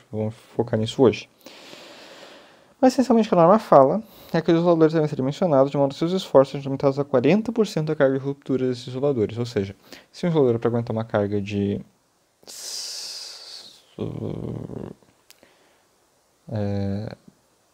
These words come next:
se o esforço, se o isolador aguenta cem newtons, cem kilonewtons, né?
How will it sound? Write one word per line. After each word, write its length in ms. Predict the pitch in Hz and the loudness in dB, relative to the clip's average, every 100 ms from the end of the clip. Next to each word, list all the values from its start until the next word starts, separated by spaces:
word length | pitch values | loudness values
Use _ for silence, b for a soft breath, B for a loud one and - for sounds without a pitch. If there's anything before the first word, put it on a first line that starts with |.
| _ _ _ - | _ _ _ -12
se 60 | |
o 20 | 120 | -4
esforço, 840 | - 139 139 120 117 123 - - | 4 4 4 -8 -12 -12 -16 -12
se 100 | 127 | -8
o 40 | |
isolador 280 | 127 135 123 | -4 0 0
aguenta 240 | 113 113 - | 0 -4 -8
cem 200 | 160 170 | -6 -4
newtons, 760 | 123 120 - 104 113 - - - | -4 -6 -8 -12 -12 -20 -20 -12
cem 120 | 135 | -10
kilonewtons, 760 | - 110 113 143 123 101 - - | -4 -2 -2 -6 -8 -14 -16 -16
né? 180 | 120 | -12